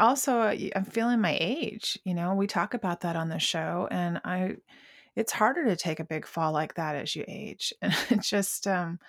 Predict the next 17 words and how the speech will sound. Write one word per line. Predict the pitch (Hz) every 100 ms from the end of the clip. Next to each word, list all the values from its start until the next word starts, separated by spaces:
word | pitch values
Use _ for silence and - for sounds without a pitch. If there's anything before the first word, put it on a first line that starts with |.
| - - -
my | 180
whole | 180 - - - 214 196 190 185 185
body | 185 208 190
hurts | 170 -
today. | 170 175 151 -
I | 160
just | 180 -
felt | 175
like | 175 180
I | 170
wrenched | 170 170 160 - -
the | 160
whole | - - 165
thing, | - - 135 147 -
my | - -
back | - 156 185 -
especially. | - - - - - -